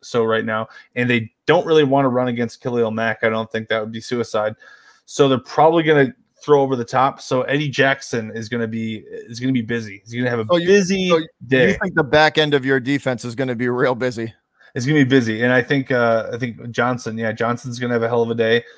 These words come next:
Speaker 1: and, uh, Eddie Jackson. So Jackson and Johnson have typical last names,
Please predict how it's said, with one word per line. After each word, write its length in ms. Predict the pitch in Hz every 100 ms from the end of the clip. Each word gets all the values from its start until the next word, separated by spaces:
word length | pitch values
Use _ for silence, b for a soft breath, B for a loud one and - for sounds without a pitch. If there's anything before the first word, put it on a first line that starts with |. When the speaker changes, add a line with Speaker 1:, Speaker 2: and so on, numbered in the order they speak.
| B _
Speaker 1:
and, 340 | 117 113 110 104
uh, 300 | 107 107 104
Eddie 180 | 117 110
Jackson. 440 | 117 107 - 98
So 180 | - 110
Jackson 460 | 117 127 143 170
and 80 | 143
Johnson 500 | 143 135 117 - 107
have 240 | 117 110 110 - _
typical 320 | 117 113 113
last 240 | 107 107
names, 200 | 113 107